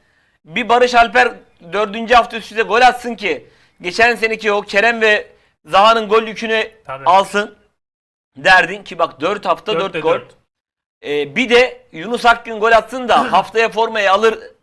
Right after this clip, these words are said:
Speaker 1: dersin. Attı, kaçırdıkları da çok fazla var.
Speaker 2: Tabii.
Speaker 1: Yani Yunus atmaya da başlarsa hatta golü atınca, e, Kerem Aktürkoğlu sevinci yaptı. Valla Yunus eğer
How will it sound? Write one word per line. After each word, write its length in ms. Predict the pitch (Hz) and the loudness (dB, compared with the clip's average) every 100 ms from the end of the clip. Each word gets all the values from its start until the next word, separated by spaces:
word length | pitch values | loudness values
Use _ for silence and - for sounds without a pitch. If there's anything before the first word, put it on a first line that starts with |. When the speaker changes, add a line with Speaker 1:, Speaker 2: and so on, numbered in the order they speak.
| _ | _
Speaker 1:
dersin. 540 | 156 185 160 208 233 - _ _ _ _ - | 2 2 2 -2 -10 -12 _ _ _ _ 0
Attı, 560 | 175 208 - 262 311 _ - | 2 2 -2 -6 -6 _ -14
kaçırdıkları 720 | - 190 208 226 220 220 254 | -4 -4 -4 -8 -6 -2 2
da 80 | 254 | 2
çok 200 | 220 208 | 0 -4
fazla 320 | 180 170 160 | -2 -2 -2
var. 140 | 147 165 _ _ | -4 -4 _ _
Speaker 2:
Tabii. 180 | - 123 117 | -20 -20 -8
Speaker 1:
Yani 300 | 123 156 180 | 0 0 0
Yunus 320 | 170 220 247 - _ _ _ _ - | -8 -6 -8 -10 _ _ _ _ -2
atmaya 500 | 165 - 190 254 240 | -2 -2 -2 0 2
da 80 | |
başlarsa 420 | 220 208 233 208 196 | 2 2 0 2 0
hatta 480 | 196 214 202 - _ _ | 0 0 0 -2 _ _
golü 380 | 147 147 170 220 | -16 -2 2 4
atınca, 540 | 202 269 247 226 - - _ _ _ - | 4 0 0 0 -2 -12 _ _ _ -4
e, 680 | 151 151 156 156 156 151 - | 0 2 2 0 0 -2 -4
Kerem 300 | 156 190 226 | 2 2 4
Aktürkoğlu 520 | 208 226 220 208 185 | 2 -2 -4 -2 -2
sevinci 400 | 185 170 165 147 | -4 -6 -6 0
yaptı. 440 | 151 - 175 220 _ _ _ _ _ 131 | 0 -2 -6 -6 _ _ _ _ _ 2
Valla 540 | 196 262 233 170 - | 2 4 4 4 -2
Yunus 440 | 139 135 143 262 - | -18 -12 -6 -6 -2
eğer 420 | 214 254 214 143 | 4 6 6 2